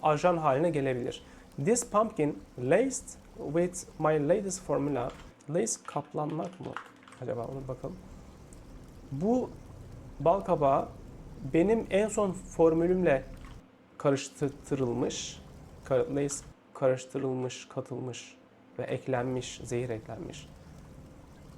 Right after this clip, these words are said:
Benim en son formülümle eklenmiş.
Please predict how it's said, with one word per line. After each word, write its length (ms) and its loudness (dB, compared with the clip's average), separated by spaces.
Benim 300 4
en 160 4
son 240 2
formülümle 1800 0
eklenmiş. 800 -2